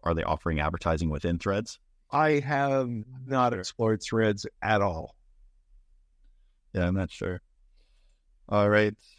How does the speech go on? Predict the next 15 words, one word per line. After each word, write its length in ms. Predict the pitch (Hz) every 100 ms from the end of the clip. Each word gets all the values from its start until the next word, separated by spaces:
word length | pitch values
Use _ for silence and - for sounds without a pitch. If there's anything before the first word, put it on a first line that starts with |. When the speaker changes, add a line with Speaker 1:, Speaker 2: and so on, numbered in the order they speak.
| -
Speaker 3:
I 60 |
know, 280 | 117 120 117 -
like, 160 | 107 104
we've 260 | 113 104 90 _ _ _
dabbled 340 | - 95 95 95
on 160 | 95
it 180 | 95 92 - _ _ _ _ _ 98
just 340 | 104 92 -
with, 220 | 95 87 - _ _ _ _ _ - _
just 200 | 107 98
to 60 | 104
be 240 | - 95
on 180 | 82 90
it, 160 | 101 95
just 240 | 90 -